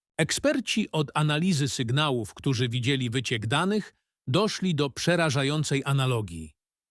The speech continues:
Przypominało to aktywny impuls sonarowy. Okręt podwodny nie wydaje losowego dźwięku. Emituje określony sygnał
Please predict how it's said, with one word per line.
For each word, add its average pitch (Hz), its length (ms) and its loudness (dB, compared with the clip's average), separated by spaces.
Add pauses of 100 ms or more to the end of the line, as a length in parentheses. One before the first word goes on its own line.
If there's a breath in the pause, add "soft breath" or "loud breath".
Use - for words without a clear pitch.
(140)
Przypominało 165 680 2
to 143 340 -2
aktywny 214 640 2
impuls 156 680 2 (100)
sonarowy. 117 760 0 (400)
Okręt 196 400 4
podwodny 151 580 2
nie 175 160 2
wydaje 143 460 0
losowego 151 480 0
dźwięku. 117 600 -2 (420)
Emituje 214 520 2
określony 156 560 0
sygnał 131 420 0